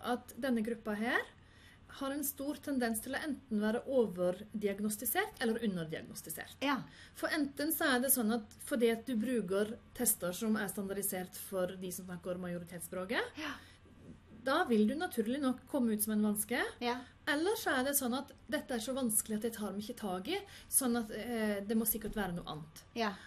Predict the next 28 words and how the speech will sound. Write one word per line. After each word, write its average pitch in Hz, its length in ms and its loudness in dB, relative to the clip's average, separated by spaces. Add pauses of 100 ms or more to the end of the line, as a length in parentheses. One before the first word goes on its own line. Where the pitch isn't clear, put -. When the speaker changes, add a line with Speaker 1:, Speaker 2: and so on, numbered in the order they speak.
(240)
Speaker 1:
Og 262 120 8
så 269 280 8
må 226 220 6
en 220 140 6
bare 202 440 2
vente 170 500 -4
og 185 120 -4
vente 165 580 -6
og 165 260 -4
vente. 160 400 -6 (200)
Speaker 2:
Ja. 220 140 -4 (680)
Speaker 1:
Og 214 160 -2
det, 233 180 6 (1080)
det 214 120 -4
er - 40 -4
ingen 220 240 2
av 220 60 2
disse, 220 180 -2
disse 214 200 -4
tingene 190 260 -6
som 196 240 -2
er, 202 280 -4 (1120)
<laughs> 226 320 2
gruppa 233 320 4
er 208 80 -2
tjent 214 300 -2
med. 392 120 6 (240)
Speaker 2:
Nei. 220 200 0